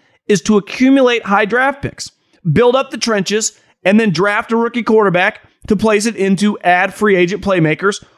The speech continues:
while he's on his rookie deal and begin their quote-unquote contending window. But it seems like teams have different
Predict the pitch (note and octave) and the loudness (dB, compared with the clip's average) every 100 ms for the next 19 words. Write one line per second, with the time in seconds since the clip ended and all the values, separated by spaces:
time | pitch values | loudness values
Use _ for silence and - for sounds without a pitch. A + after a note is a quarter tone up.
0 | - E3 G3+ F#3 F#3+ D3 D3 G#3 B3 A3 | -2 0 0 0 -4 -4 -2 0 0 0
1 | D#3 E3+ - _ _ - G3+ G3 F#3+ G3+ | 0 -2 -4 _ _ -4 0 0 0 -2
2 | G3+ G3 F#3+ - G3+ G3+ G3 F3+ F#3+ G3 | 0 -2 -2 0 2 2 0 0 0 -4
3 | _ _ - F#3 F3+ F3+ G3+ A3+ C4+ G#3 | _ _ 0 2 2 0 0 2 0 -2
4 | - _ _ _ _ - G3+ G#3+ D4+ F#4+ | -10 _ _ _ _ -2 -2 0 -2 -2
5 | F#4 D4+ - B3+ B3+ B3+ G3+ D3 A3 F#3 | -4 -4 -2 0 0 0 -2 0 -2 -2
6 | E3+ | -8